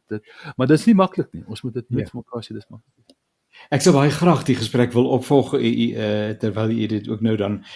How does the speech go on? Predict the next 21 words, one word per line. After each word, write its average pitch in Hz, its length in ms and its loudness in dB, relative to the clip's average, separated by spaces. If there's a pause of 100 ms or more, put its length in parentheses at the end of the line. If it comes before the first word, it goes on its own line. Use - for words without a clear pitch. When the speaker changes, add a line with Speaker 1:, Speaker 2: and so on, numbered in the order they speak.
(200)
Speaker 2:
eh, - 100 -6
gesê 120 320 2
het, 117 120 0
maar 107 100 2
dit 104 160 -4
is - 160 -6
'n 110 40 -14
volgende 127 380 2
gesprek. 113 420 -4
Dit 101 100 -6
sal 107 180 -6
heerlik 117 360 0
wees. 110 320 -2 (260)
Ek 107 240 -4
maak 110 280 2
'n 117 60 6
reëling 120 360 4
in 107 80 4
die 104 120 -4
verband. 104 440 -2 (280)
Eh, 110 300 -2